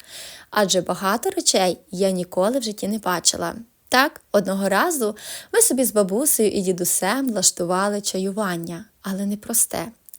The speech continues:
Ми готували чай в самоварі. Для мене це було справжнісіньким святом. Я ще кілька тижнів всім про це розповідала. Одного разу ми з бабусею наводили порядок у її трюмо. Це було велике дзеркало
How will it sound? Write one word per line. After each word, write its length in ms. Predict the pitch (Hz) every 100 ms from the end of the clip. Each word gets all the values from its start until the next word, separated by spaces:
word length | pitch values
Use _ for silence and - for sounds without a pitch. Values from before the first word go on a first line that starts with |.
| -
Ми 80 | 185
готували 640 | 175 - 170 180 196 285 -
чай 240 | - 170
в 20 | 175
самоварі. 640 | - 185 185 160 165 240 - - - - - - -
Для 140 | 220 208
мене 240 | 262 294
це 140 | 277
було 220 | 220 214 233
справжнісіньким 760 | - 208 196 214 - 208 208
святом. 640 | 208 - 196 175 - 175 - -
Я 100 | 208
ще 160 | 220 233
кілька 420 | 226 247 269 320
тижнів 520 | 311 - 240 262 269
всім 260 | 254 - 220
про 140 | 220
це 180 | 202 190
розповідала. 760 | 196 - 190 196 180 170 170 - 233 - -
Одного 340 | 208 202 196
разу 400 | 190 214 302 302 - - - - -
ми 80 |
з 80 | 427
бабусею 500 | 285 240 311 - 277
наводили 500 | 240 208 226 247 233
порядок 540 | 220 185 190 208 226 196
у 60 |
її 140 | 190 196
трюмо. 440 | 214 208 190 214 - - - -
Це 120 | 196
було 180 | 202 208
велике 340 | 233 311 285
дзеркало 640 | - 180 175 - 190 262